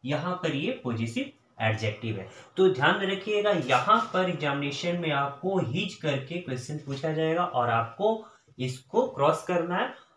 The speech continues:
और वंस को click करना है, ठीक है। तो अब आप अच्छे से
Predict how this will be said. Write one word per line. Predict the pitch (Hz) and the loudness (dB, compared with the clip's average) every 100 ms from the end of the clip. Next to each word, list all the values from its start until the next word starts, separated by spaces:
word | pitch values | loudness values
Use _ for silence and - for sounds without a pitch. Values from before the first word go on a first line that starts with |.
| - | -4
और | 113 110 | -2 0
वंस | 123 135 131 | 2 0 0
को | 254 - - | -4 -4 -4
click | 117 110 | -4 -2
करना | 120 104 104 98 | 0 0 0 -8
है, | 98 - _ _ - | -10 -16 _ _ 0
ठीक | 247 240 | 0 2
है। | 101 - - _ _ _ _ | 0 -2 -14 _ _ _ _
तो | 170 175 185 - _ - | 6 6 4 -4 _ 0
अब | 160 190 | 4 8
आप | 190 - | 6 4
अच्छे | 151 - 165 | -4 0 2
से | 202 | 2